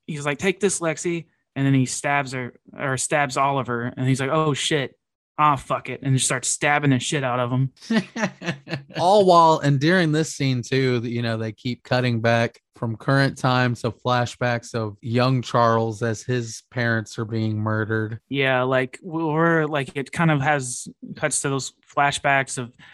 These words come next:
Speaker 1: somebody breaking into, uh, young Charles' home, um, and just basically stabbing his dad, like, gutting him.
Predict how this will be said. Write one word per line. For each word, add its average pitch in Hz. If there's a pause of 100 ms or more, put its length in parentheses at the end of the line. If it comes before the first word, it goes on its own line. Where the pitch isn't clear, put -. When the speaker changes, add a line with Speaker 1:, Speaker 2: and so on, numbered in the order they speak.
(160)
Speaker 1:
somebody 143
breaking 139
into, 123 (380)
uh, 117
young 135
Charles' 131
home, 131 (460)
um, 117
and 120
just 123
basically 127 (120)
stabbing 131
his 117
dad, 120
like, 110
gutting 120
him. 104